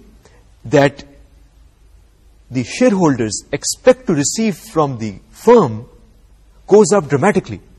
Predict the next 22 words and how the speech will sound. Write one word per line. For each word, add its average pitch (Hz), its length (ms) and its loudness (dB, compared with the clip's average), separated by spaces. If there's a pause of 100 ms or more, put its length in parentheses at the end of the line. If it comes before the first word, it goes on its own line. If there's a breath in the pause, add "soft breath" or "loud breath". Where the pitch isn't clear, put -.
(440)
thereby 170 340 2
pushing 208 400 -2
up - 240 -6 (340)
the 135 400 -4
weighted 139 300 -2
average 120 360 -4
cost - 300 -6
of 104 100 -18
capital. - 380 -10 (2500 soft breath)
So - 160 -2
this 233 180 0
was 196 300 2 (440 soft breath)
what 151 180 2
I'm 139 140 -2
talking 190 280 0
about 117 320 -2
right 104 180 -6
now, 180 300 -2 (680 soft breath)
the 156 320 -4 (340)
traditionalist 170 840 -2
view 101 300 -10 (520)
of 113 380 0